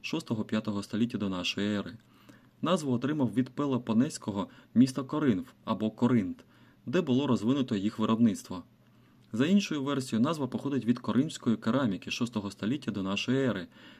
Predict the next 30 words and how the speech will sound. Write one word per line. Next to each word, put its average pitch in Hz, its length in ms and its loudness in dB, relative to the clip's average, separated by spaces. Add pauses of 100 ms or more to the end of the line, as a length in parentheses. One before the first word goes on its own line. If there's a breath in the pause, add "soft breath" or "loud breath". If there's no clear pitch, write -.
(120)
на 131 80 4
якій 165 240 0
часто 156 300 -4
зображувались 117 580 0
воїни 120 320 2
в 127 40 -2
шоломах 98 420 0
цього 110 240 -2
типу. 123 340 -4 (640 soft breath)
Спартанці, 180 680 -2 (280 loud breath)
сусіди 131 420 0
коринтян, 113 600 2 (340 soft breath)
також 156 320 -6
надавали 113 380 2
перевагу 127 460 -2
шолому 110 420 2
цього 101 280 -6
типу. - 380 -2 (480 soft breath)
Звідси 135 360 -2
його 120 200 4
друга 147 300 0
назва — 92 500 -2
дорійський 135 520 0
шолом, 104 440 0 (640 loud breath)
бо 143 140 -2
спартанці — 156 540 -4
одне 107 280 2
з 131 40 -8
дорійських 101 500 0
племен. 113 440 4